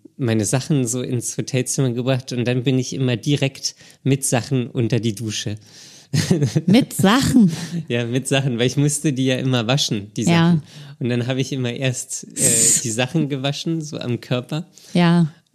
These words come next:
Speaker 1: Äh, und dann habe ich danach nochmal normal geduscht. Aber das war auch irgendwie schön.
Speaker 2: Sehr
Speaker 1: Einfach
Speaker 2: lustig.
Speaker 1: mit Sachen. Socken und Hose und T-Shirt und ja.
Speaker 2: Einfach mal alle
Speaker 1: Ja.
Speaker 2: Regeln über Bord werfen.
Speaker 1: Ja, und dann einfach über Nacht, ähm,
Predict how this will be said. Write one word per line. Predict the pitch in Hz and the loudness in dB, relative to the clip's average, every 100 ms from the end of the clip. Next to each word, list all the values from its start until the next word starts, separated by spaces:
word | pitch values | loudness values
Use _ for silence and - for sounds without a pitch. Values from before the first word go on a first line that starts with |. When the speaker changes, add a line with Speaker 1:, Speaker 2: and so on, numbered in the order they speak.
| - | -6
Speaker 1:
Äh, | 143 117 113 | 0 0 -2
und | - - 131 117 110 | -6 -4 -2 -2 -2
dann | 117 113 107 | -2 -2 -4
habe | 117 107 | -4 -6
ich | - | -4
danach | 110 107 107 | -2 -2 -2
nochmal | 113 110 107 | -4 -2 -2
normal | 107 104 101 107 | -4 -4 -4 -6
geduscht. | 104 98 113 - | -6 -8 -10 -10
Aber | 123 110 | -6 -2
das | 123 262 | -2 -2
war | 120 117 | -4 -6
auch | 120 127 | -8 -6
irgendwie | 117 117 | -6 -6
schön. | 113 - 123 | -6 -4 0
Speaker 2:
Sehr | 127 | 2
Speaker 1:
Einfach | 139 | 4
Speaker 2:
lustig. | 147 - - | 4 2 4
Speaker 1:
mit | 180 | 2
Sachen. | - - 107 - 104 - - - 247 - | 2 -4 -6 -6 -6 -4 0 2 2 2
Socken | 233 143 - 131 117 110 110 | 2 2 2 0 0 -2 -4
und | 110 110 107 | -2 -2 -2
Hose | 127 110 - 110 101 | 0 0 -2 -2 -4
und | 107 104 | -6 -6
T-Shirt | 104 117 - 104 98 | -6 -6 -4 -6 -6
und | 110 98 95 | -10 -10 -8
ja. | 104 95 _ _ - - 160 | -8 -10 _ _ -20 -12 -4
Speaker 2:
Einfach | 180 170 | 0 2
mal | 165 156 | 2 2
alle | 160 165 | 2 4
Speaker 1:
Ja. | |
Speaker 2:
Regeln | 151 156 165 151 151 | 4 4 4 4 4
über | 151 147 | 4 4
Bord | 147 143 147 | 4 2 0
werfen. | 143 143 147 - 151 - _ _ _ _ - | -2 0 -2 -2 -4 -6 _ _ _ _ -6
Speaker 1:
Ja, | 117 104 110 - | -4 -6 -10 -6
und | 127 | -4
dann | 120 | -2
einfach | 113 117 - 107 - | -2 -2 -2 -6 -8
über | - 139 120 | -10 -4 -2
Nacht, | 113 127 - - - | 0 -2 -6 -10 -8
ähm, | 127 113 107 107 101 | -4 -2 0 -2 -4